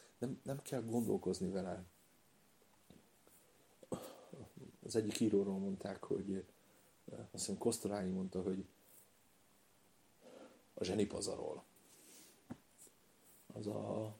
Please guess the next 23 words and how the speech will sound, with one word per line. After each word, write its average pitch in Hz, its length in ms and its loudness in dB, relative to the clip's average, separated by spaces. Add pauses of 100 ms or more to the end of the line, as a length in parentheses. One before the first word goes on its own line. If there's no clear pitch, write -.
legkisebb 110 580 2
és 95 180 4
legapróbb 98 480 4
művet 95 320 2
is, - 280 -4
ö, 92 340 -2
nagyszerűen 95 560 0 (680)
írja 98 380 0
meg. - 180 -14 (540)
És - 60 -8
azt 127 140 2
gondolom, 131 280 4
hogy 120 300 2
a - 80 -10
hívő 139 280 2
ember, 107 240 2
amikor 107 300 0
a 104 60 0
bölcsességet 104 720 0
megnyeri 101 460 0 (220)
az 107 100 -6
élő 107 240 2
Istentől, 107 800 0